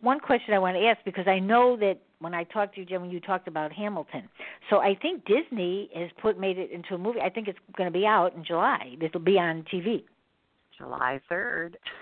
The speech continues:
Speaker 2: <laughs>
Speaker 1: Yeah, yeah, you, so you know about this, because I remember you said that. I went like,
Speaker 2: <laughs>
Speaker 1: "Uh-oh, there it is." So how do you think this is gonna be a new thing? Because, like, all the plays, they probably might be doing plays,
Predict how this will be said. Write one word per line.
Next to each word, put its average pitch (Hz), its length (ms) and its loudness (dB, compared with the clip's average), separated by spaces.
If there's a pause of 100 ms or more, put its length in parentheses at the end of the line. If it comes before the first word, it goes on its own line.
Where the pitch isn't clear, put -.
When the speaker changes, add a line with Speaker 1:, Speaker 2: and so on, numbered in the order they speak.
Speaker 2:
<laughs> 208 80 0 (180)
Speaker 1:
Yeah, 170 160 6
yeah, 156 200 2
you, 180 260 0
so 202 60 4
you 190 120 6
know 208 120 8
about 175 240 0
this, 180 180 -2
because 190 200 4
I 208 40 6
remember 196 320 2
you 208 180 -2
said 254 160 2
that. 185 100 8
I 180 40 -2
went 185 180 2
like, 175 200 -4
Speaker 2:
<laughs> - 40 -6
Speaker 1:
"Uh-oh, 226 460 4
there 202 240 4
it 277 80 4
is." 247 460 -4 (540)
So 233 440 6 (380)
how 240 220 0
do 349 60 -2
you 392 120 4
think 302 200 -8
this 339 200 0
is 339 120 -10
gonna 285 200 2
be 254 180 0
a 240 60 4
new 208 320 -2
thing? 339 240 -6
Because, 220 280 -2
like, 190 200 0
all 226 200 4
the 277 120 -4
plays, 208 500 -2 (560)
they 226 80 4
probably 320 460 2
might 226 280 2 (180)
be 208 120 -4
doing 190 360 0 (100)
plays, 202 420 0